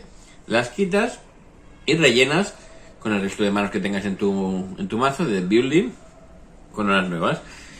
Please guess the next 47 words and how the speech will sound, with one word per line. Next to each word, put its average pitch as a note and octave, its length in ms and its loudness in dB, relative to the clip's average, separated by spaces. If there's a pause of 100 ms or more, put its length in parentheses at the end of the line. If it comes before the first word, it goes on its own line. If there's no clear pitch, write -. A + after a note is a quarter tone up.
(560)
Como F2+ 240 -4
todos G2+ 160 0
los G2 100 -2
de A#2 120 2
building, E3 640 4
las G2 160 -6
flojitas, C#3+ 600 0
las A2+ 120 -2
puedes G#2 240 -2
cambiar G2 300 -2
por A2 120 0
buenas E3+ 560 2 (720)
y A3 80 2
otras G#3+ 160 0
cositas. C#3 480 -4 (500)
Y - 40 -8
luego F3+ 140 6
veis G3+ 100 6
estas E3+ 160 -2
cartas C#3+ 320 -2
azul, F3+ 320 2 (160)
las A2+ 100 -6
cartas C3 260 -6
de C3+ 120 -4
conocimiento. C#3 760 0 (1160)
A - 60 -12
ver G#2+ 100 -8
si A2+ 80 -6
ven A2+ 80 -2
en G#2+ 80 0
algún G#2 160 0
sitio G#2+ 200 -4
más G2 140 -2
grande. D3 380 -2 (480)
Las G#2+ 80 -10
cartas E3+ 160 0
de E3+ 80 4
conocimiento D#3+ 600 2
no C#3+ 140 -2
tienen C#3+ 240 0
validez A2 340 2
por G2 140 0
sí F#2+ 160 -6
mismas, F#2 340 -4
no A2+ 80 -2
son A2+ 180 -4
construcciones. A#2 800 0